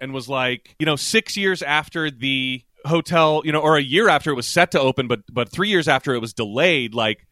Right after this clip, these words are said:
who would he call? Would he, I guess he could call Marriott. Actually, I think it was Westin that was building it at the time, but he could ca-, I mean, could he have called somebody and said, "Hey, when this restaurant is complete,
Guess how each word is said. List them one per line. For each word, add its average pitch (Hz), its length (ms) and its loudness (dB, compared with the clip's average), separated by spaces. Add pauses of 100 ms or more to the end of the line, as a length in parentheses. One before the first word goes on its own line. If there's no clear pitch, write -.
who 269 180 0
would 277 120 2
he 190 100 -4
call? 196 220 2
Would - 100 2
he, 151 80 -2
I 143 80 0
guess 190 160 -4
he 254 80 -4
could 156 120 -6
call 190 300 2
Marriott. 123 760 0 (360)
Actually, 226 280 2
I - 20 2
think 277 140 -2
it - 20 -4
was 165 140 -6
Westin 151 500 -2
that 131 80 -6
was 110 140 -10
building 175 260 -4
it 117 80 -6
at 101 80 -10
the 98 60 -18
time, 101 280 -8
but 107 120 -8
he 165 100 -8
could - 140 -12
ca-, - 120 -8
I 151 80 -2
mean, 156 220 -2 (280)
could 185 120 -2
he 196 80 -4
have 208 140 -6
called 180 440 2
somebody 180 460 -2
and 156 100 -6
said, 143 140 -4
"Hey, 175 140 2
when 147 240 -2
this 170 200 -6
restaurant 156 460 -4
is 123 80 -12
complete, 131 480 -6